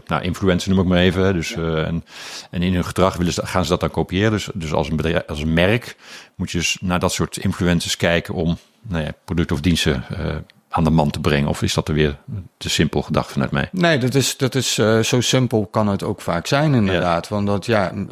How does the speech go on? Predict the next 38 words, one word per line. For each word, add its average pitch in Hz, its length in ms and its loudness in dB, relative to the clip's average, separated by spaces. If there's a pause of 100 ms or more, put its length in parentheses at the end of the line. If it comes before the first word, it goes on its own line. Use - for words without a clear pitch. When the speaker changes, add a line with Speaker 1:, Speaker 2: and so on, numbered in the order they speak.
Speaker 2:
eh, 101 600 -4
jongeren 110 400 2
zijn 104 220 2
op 98 100 -4
zoek 123 180 -4
naar 101 200 0
identiteit. 101 720 0
Dus 101 120 -6
ze 110 80 -2
willen 101 200 0
zich 104 200 -4
ook, 95 260 -4
eh, 98 140 0 (560)
ja, 90 240 -6
ze, 104 240 -4
hun 104 280 0
identiteit 104 600 0
uitdragen 117 920 2
met 113 180 2
hetgeen 104 440 0
wat 98 160 0
ze, 95 500 0
met 104 180 -4
hun 104 140 0
consumptie. 117 720 2 (160)
Speaker 1:
Ja. 87 240 2
Speaker 2:
En 135 120 -8
vaak 95 380 -2
kopen 135 320 0
ze 95 140 -6
zaken 85 380 -2
om 107 100 -2
zich 98 160 -10
daarmee, 85 460 -4 (520)
eh, 90 120 -12 (140)
uit 165 240 2
te 123 80 0
drukken. 92 460 -2